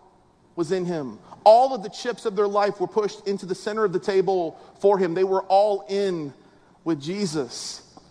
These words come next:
And can you imagine how they felt on that Good Friday when they saw his hands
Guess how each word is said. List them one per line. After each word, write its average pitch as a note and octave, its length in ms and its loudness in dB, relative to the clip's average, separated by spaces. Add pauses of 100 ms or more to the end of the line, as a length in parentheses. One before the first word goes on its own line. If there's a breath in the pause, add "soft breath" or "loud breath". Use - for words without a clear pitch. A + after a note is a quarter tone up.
(140)
And C#3 100 -8
can G3+ 180 2
you A#3 140 2
imagine F3+ 640 0
how F3+ 240 0
they D#3+ 160 -4
felt - 680 -4 (880 loud breath)
on F#3 140 6
that D#3+ 180 -2
Good F#3+ 180 4
Friday F#3+ 420 2
when D#3+ 140 -4
they D#3 100 -6
saw F3+ 200 0
his F3 160 -6
hands F#3+ 640 -6